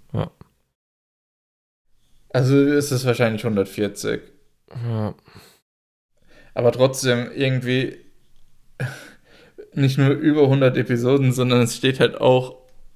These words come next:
Speaker 2: in der Zehnerstelle nicht mehr irgendwie eine Eins oder eine Zwei, sondern,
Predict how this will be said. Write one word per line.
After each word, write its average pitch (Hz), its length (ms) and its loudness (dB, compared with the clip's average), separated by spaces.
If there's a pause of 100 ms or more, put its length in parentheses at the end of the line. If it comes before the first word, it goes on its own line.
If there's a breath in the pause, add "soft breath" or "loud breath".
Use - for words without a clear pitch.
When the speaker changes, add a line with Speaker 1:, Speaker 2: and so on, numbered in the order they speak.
(180)
Speaker 2:
in 123 280 0
der 117 140 0
Zehnerstelle 123 680 0
nicht 131 380 -2
mehr 127 220 0
irgendwie 127 320 -2
eine 120 180 2
Eins 135 280 0
oder 117 160 4
eine 113 180 2
Zwei, 131 440 -2
sondern, 113 580 -4